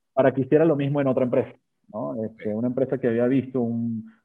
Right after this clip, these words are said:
Speaker 1: este, una empresa que había visto que yo había construido eso y que quería que yo replicara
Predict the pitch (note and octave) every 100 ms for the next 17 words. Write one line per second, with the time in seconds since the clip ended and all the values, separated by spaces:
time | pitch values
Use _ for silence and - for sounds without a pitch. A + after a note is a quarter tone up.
0 | _ G2+ - - G2+ G2+ G2+ A2 A#2+ B2+
1 | C3 C3 A2+ A#2+ B2 - C3 B2+ - _
2 | _ _ _ B2+ A2+ B2 B2+ C3+ C3 C3+
3 | C3 B2+ C3 C#3 C3 B2+ D3+ D#3 - B2
4 | A#2+ A2 - A2 A2+ A#2+ B2 B2+ B2+ A2+
5 | A#2 A#2+ A#2+ A2+ A2+ B2 -